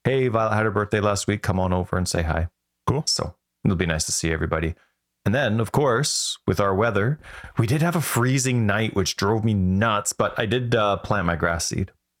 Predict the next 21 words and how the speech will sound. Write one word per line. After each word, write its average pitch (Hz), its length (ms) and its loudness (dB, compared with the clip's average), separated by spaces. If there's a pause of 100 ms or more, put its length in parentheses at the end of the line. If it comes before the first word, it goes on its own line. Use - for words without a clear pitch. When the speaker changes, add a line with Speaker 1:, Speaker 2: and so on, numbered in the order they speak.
Speaker 2:
Oh, 123 200 -2
you 92 120 0
did? 123 160 2
Speaker 1:
Which - 140 0
was - 100 0
Speaker 2:
Okay. 90 120 0
Speaker 1:
nice. - 180 0
Speaker 2:
Nice. 87 400 0
Speaker 1:
But 120 160 -4
because 135 560 0 (160)
I 120 80 0
was, 107 300 0
even 160 280 0
though, 151 180 2
like, 131 220 0
it's, - 240 -2
it's 120 140 0
getting 269 200 0
down 151 180 2
to, 107 40 2
like, 85 240 -2